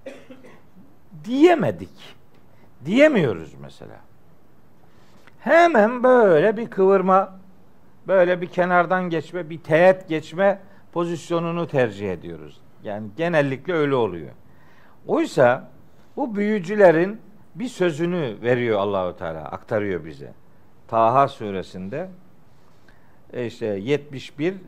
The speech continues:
yetmiş iki, yetmiş üç, yetmiş dört, yetmiş beş, yetmiş altıncı ayetler orayı anlatıyor. O büyücülerle alakalı pasaj.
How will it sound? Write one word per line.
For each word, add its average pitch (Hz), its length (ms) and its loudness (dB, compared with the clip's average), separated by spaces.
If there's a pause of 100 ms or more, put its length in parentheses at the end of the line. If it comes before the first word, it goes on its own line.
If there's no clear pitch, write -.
(120)
yetmiş 123 460 -10
iki, 117 220 -16
yetmiş 139 540 -12
üç, 160 180 -18
yetmiş 120 460 -14
dört, 147 220 -16
yetmiş 123 460 -14
beş, 151 220 -14
yetmiş 135 360 -12
altıncı 127 520 -4
ayetler 101 560 -2 (320)
orayı 110 340 2
anlatıyor. 80 500 -10
O 104 200 -10
büyücülerle 107 540 -6
alakalı 101 520 -4
pasaj. 80 360 -10